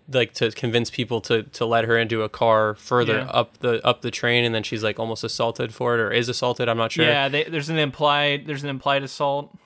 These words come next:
Speaker 1: She, like,
Speaker 2: Maybe.
Speaker 1: kind of is able to get away, but it wasn't as easy as she thought, is kind of exactly what she
Speaker 2: Yeah.
Speaker 1: said.
Speaker 2: And a lot of the, the richer men are seen to have, like, sort of concubines or prostitutes that, that they have around, um,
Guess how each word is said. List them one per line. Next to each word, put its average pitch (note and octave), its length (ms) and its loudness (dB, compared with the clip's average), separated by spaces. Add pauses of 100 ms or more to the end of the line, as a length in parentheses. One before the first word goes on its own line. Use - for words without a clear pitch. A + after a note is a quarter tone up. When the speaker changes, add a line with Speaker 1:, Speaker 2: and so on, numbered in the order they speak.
(300)
Speaker 1:
She, - 220 -4
like, A2+ 180 2
Speaker 2:
Maybe. - 80 -8
Speaker 1:
kind A2 160 2
of G#2+ 160 -4
is A2+ 160 -4
able A#2 300 0
to A#2 100 -2
get A2+ 180 2
away, G#2+ 300 4
but A2 140 0
it G#2+ 80 -2
wasn't A2 240 0
as G#2+ 100 -6
easy A2+ 240 -4
as A2 80 -4
she - 140 -10
thought, A2 340 -4
is A#2 160 -10
kind A2+ 180 -6
of A2 100 -12 (120)
exactly A#2 400 -6
what A#2+ 140 -8
she - 80 -10
Speaker 2:
Yeah. A#2 80 -12
Speaker 1:
said. A#2+ 280 -4 (260)
Speaker 2:
And D3+ 100 -2
a - 20 4
lot D#3+ 220 4
of D#3+ 80 -4
the, D3 200 2
the C3 240 -4 (160)
richer F3 320 0
men A#2 360 -4
are A#2 160 -4
seen B2 320 -8
to A#2 80 -6
have, A2+ 560 -8 (480)
like, - 180 -20
sort - 160 -18
of - 80 -20
concubines B2 680 -4
or A2+ 40 -14
prostitutes A#2 760 -6
that, A2+ 240 -10 (100)
that D3+ 160 -16
they A#2+ 120 -6
have A#2 180 -4
around, B2 440 -6 (360)
um, A#2 440 -4